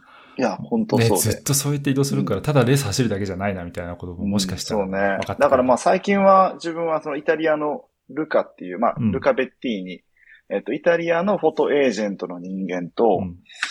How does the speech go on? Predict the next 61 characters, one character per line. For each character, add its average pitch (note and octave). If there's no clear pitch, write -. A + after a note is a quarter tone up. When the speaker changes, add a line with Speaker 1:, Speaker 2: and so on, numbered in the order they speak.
Speaker 1:
え G2+
ー、 G#2
動 G2+
い F#2
て F2
て、 B2
彼 D3
が C#3
ま A#2+
あ、 -
自 G#2
分 B2+
よ C3
り G2+
二 A#2
歳 D#3
下 -
と -
か -
そ -
れ F#2
ぐ -
ら F#2
い、 F#2+
ま C#3
あ、 -
ほ D#3+
ぼ A#2
同 G#2+
年 G2+
代 D#2+
で、 D#3+
Speaker 2:
あ、 D#3
そ A#2
う -
な -
ん -
だ。 D3+
Speaker 1:
ま A2+
あ、 -
気 D#3
の E3
合 C3+
う -
仲 G2
な D#2+
ん G2
で、 A2+
Speaker 2:
は G#2+
い。 -
う A#2+
ん、 -
う -
ん。 G2
Speaker 1:
も G2+
う G2
五 A#2
年、 A2+
五、 A2+
六 A#2
年、 A2